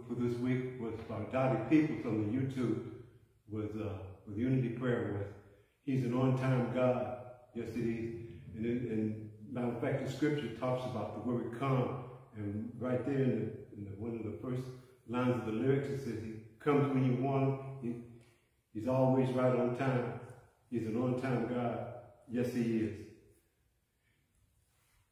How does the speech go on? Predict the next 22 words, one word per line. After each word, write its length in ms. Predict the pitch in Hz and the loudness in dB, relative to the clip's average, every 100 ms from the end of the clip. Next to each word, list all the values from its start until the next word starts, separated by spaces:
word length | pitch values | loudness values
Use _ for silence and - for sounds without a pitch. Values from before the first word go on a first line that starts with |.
| _ _ 82 | _ _ -6
Then, 420 | 110 107 110 110 117 | -2 -2 -2 -8 -10
uh, 320 | 107 104 104 104 - - - _ _ _ _ _ _ _ _ _ _ _ _ _ _ 165 | -6 -6 -6 -8 -14 -20 -20 _ _ _ _ _ _ _ _ _ _ _ _ _ _ -10
we 180 | 131 143 | -2 0
want 220 | 143 127 | 2 2
to 180 | 120 120 | 2 2
go 80 | 143 | 4
ahead 240 | 143 139 135 | 6 6 4
and 240 | 135 - | 2 -2
start 280 | - 131 131 | -2 0 0
with 200 | 135 131 | -2 -6
the 80 | - | -4
scripture 300 | 143 135 120 | -2 0 0
reading. 520 | 131 135 135 135 - - - - - - _ _ - - - _ _ - - - | 2 2 2 0 -2 -10 -16 -18 -20 -20 _ _ -20 -20 -20 _ _ -20 -20 -10
Matthew's 420 | 113 127 131 127 - - | -2 0 2 0 -2 -2
fourth 380 | 135 135 - - | 0 2 0 -2
chapter, 420 | 135 117 117 107 - | 0 0 0 -6 -4
verse 180 | 117 117 110 | -2 -2 0
nineteen. 720 | 120 120 120 131 117 - - - - - _ - | 0 2 2 2 2 0 -6 -12 -18 -20 _ 0
"Come, 380 | 175 165 - - | 6 8 8 6
follow 220 | 151 147 | 4 6
me," 220 | 135 127 | 6 6
Jesus 340 | 127 127 120 | 6 4 2